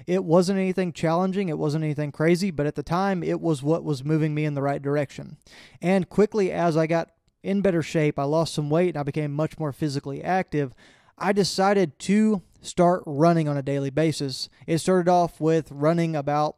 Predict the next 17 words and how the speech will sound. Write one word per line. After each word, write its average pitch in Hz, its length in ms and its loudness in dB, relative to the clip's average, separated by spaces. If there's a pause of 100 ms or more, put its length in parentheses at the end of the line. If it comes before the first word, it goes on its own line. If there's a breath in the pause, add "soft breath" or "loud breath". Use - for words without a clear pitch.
(760)
three 180 380 4
and 175 80 4
a 151 60 0
half, 160 320 -2
four 160 280 4
miles, 160 500 -2
uh, 143 140 -4
to 139 120 -6
fill 156 200 -2
up 151 100 -2
my 139 160 -6
seventy-five 151 1120 -4
hard, 147 340 0
forty-five 151 540 0
minute 147 200 -4
outdoor 143 400 -4
workout. 156 500 -4